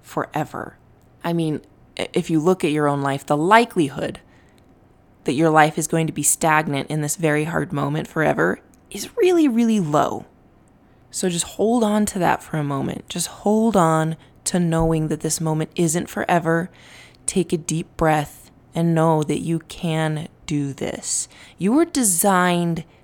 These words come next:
to do this, because not only are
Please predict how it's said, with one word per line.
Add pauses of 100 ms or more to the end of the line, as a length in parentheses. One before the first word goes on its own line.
(180)
to (220)
do
this, (340)
because
not
only (420)
are